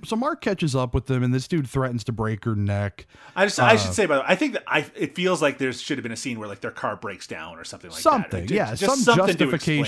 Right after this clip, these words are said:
Speaker 2: explain it.
Speaker 1: for them stopping the car, because, or, like, he crashes into a tree or something, you know, whatever.
Speaker 2: Yeah. Mark catches
Speaker 1: Um,
Speaker 2: up with them, and the guy, the thug, who's wearing a mask, by the way, um, he says,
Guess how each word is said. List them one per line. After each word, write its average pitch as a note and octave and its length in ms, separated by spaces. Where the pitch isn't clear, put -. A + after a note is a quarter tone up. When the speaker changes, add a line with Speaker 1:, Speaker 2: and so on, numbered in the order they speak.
Speaker 2:
explain - 40
it. - 40
Speaker 1:
for C3 80
them A#2 220
stopping A#2 560
the G2+ 80
car, G#2+ 320
because, G#2 320
or, D#3 160
like, D#3 160
he E3+ 140
crashes A2+ 500
into G2 180
a F#2+ 60
tree F#2+ 380
or F2 100
something, - 800
you B2+ 100
know, B2 80
whatever. D#3 400
Speaker 2:
Yeah. - 60
Mark D#3+ 240
catches D3 220
Speaker 1:
Um, F3 60
Speaker 2:
up D#3 60
with D3+ 100
them, D3 280
and B2+ 140
the B2 80
guy, C#3+ 640
the B2+ 100
thug, D3+ 440
who's C3 180
wearing D#3+ 180
a B2+ 60
mask, A#2+ 380
by F2+ 160
the D#2 80
way, D2+ 260
um, A2 520
he - 160
says, A#2+ 260